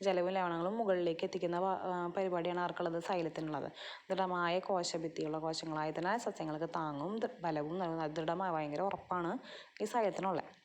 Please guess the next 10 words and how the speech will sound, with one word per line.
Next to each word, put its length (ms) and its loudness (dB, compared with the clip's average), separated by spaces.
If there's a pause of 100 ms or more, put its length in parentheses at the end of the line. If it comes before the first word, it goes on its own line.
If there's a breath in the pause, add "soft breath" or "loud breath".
അപ്പം 240 -4
നീണ്ട 220 2
കോശങ്ങൾക്ക് 480 0
ര-, 220 0
കുഴലുകളായിട്ട് 560 2
കാണപ്പെടുന്നുണ്ട്. 600 0
വേരിൽ 300 2
നിന്ന് 220 0 (160)
എന്ത്? 280 0 (560 loud breath)
ജലലവണം 680 2